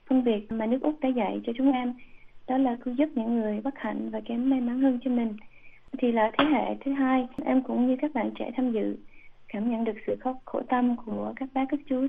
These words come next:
trong cựu quân nhân hay thương phế binh, và chúng em có cơ hội được biết trong nhiều năm qua rất là dằn vặt và ưu tư khi thấy những đồng đội của mình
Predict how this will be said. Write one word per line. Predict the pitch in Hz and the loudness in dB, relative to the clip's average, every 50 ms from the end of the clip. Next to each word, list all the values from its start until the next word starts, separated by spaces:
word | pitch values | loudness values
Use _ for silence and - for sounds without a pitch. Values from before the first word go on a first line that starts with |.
| 269 | 2
trong | 277 262 247 247 247 240 233 | 2 2 2 2 0 -2 -2
cựu | 233 220 - | -4 -6 -6
quân | 233 233 240 240 | -4 -4 -2 -2
nhân | 247 240 240 240 240 233 - - - - - - | -2 -2 -2 -2 -2 -4 -8 -12 -18 -16 -12 -8
hay | 226 240 240 240 - | -4 -2 -2 -2 0
thương | 262 240 247 | -2 0 2
phế | 277 | 2
binh, | 254 - 254 247 247 240 - - - - - - | 2 4 4 4 4 2 0 -4 -14 -20 -10 -8
và | - 208 208 | -6 -6 -4
chúng | 254 254 254 | -2 -2 -2
em | 247 240 | 0 0
có | 240 269 269 | 0 0 2
cơ | 277 269 | 2 2
hội | 254 233 208 208 | 2 2 0 0
được | 208 214 208 208 - - | -2 -4 -4 -6 -4 -2
biết | 262 277 277 - | -2 -2 0 0
trong | - 254 247 247 240 233 | 0 0 2 2 2 2
nhiều | 220 208 | 0 0
năm | 208 220 233 233 | -2 -4 -4 -2
qua | 233 233 233 240 240 233 233 - - - - - - - | -2 0 0 2 0 0 -4 -8 -14 -20 -20 -20 -16 -6
rất | - 269 254 262 294 302 294 277 | -4 0 2 2 0 0 0 -2
là | 247 220 214 208 208 202 208 208 - - | 0 2 2 2 2 2 0 -2 -2 -2
dằn | 233 214 208 208 208 | 0 0 0 0 0
vặt | 220 208 208 - - | 0 -2 -2 -4 -4
và | - | -2
ưu | - 233 240 233 - | -2 0 0 2 4
tư | 247 247 247 240 - - - - - - - - | 4 4 4 2 -4 -12 -16 -18 -18 -18 -20 -8
khi | - - 240 - | -6 -6 -4 0
thấy | 240 240 | 0 2
những | 262 254 220 220 240 | 2 2 2 0 0
đồng | 247 233 226 | -2 -2 -2
đội | 214 208 202 202 | -2 -4 -4 -4
của | - 240 | -4 -4
mình | 247 240 233 220 208 | -2 -2 -2 -2 -4